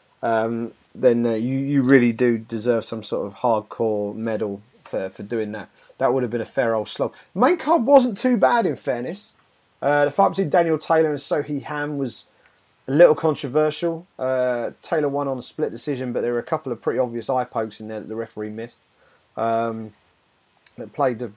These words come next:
relatively significant, uh, effect on, on, on the fight. Uh, Tyson Pedro, brilliant name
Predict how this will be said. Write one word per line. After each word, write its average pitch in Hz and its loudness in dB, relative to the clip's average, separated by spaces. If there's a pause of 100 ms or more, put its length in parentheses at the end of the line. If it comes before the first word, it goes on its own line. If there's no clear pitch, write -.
(100)
relatively 117 -6
significant, 107 -12 (120)
uh, 101 -10 (1300)
effect - -8
on, 113 -10
on, 113 -12
on 107 -10
the 107 -12
fight. 120 -8 (500)
Uh, 123 -2
Tyson 214 -2
Pedro, 139 0 (120)
brilliant 175 4
name 143 -4